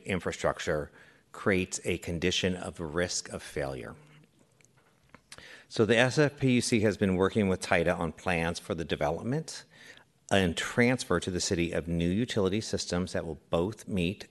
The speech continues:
S F P U C standards and allow the S F P U C to provide the same level of service to the island residents as it does everywhere without putting the S F P U C rate,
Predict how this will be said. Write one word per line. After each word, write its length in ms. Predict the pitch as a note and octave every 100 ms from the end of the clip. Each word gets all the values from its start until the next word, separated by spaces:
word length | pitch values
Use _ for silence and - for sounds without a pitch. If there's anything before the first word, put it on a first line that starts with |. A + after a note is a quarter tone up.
| -
S 220 | E2+ -
F 140 | G#2+ -
P 160 | A2
U 80 | G#2
C 180 | - A2+
standards 580 | - G2 F2 F#2 F#2+ -
and 160 | - F2+
allow 300 | E2 F2 E2+
the 160 | D#2+ E2+
S 180 | F2
F 160 | G#2+ -
P 120 | -
U 120 | G2+
C 300 | F2+ - F2+
to 100 | E2+
provide 380 | - E2 E2 E2
the 40 | D#2+
same 360 | - F2 F#2+
level 320 | F#2+ F#2 F2+
of 120 | F2 -
service 360 | - E2+ D#2
to 120 | -
the 140 | D#2 -
island 380 | D#2 D2+ D#2+ D2+
residents 500 | D2 - D2 C#2+ -
as 160 | D#2
it 80 | D#2
does 240 | D#2+ D#2
everywhere 540 | E2 D2+ D#2 D#2+ D#2 D#2+ - - - - _ _
without 840 | G#2 F2 - _ - F#2 A2+ G#2 - -
putting 480 | - G2+ D#2+ D#2+ -
the 80 | E2
S 200 | D#2 -
F 160 | F2 -
P 120 | G2
U 140 | E2+
C 220 | D#2+ G2 E2
rate, 300 | D#2+ E2+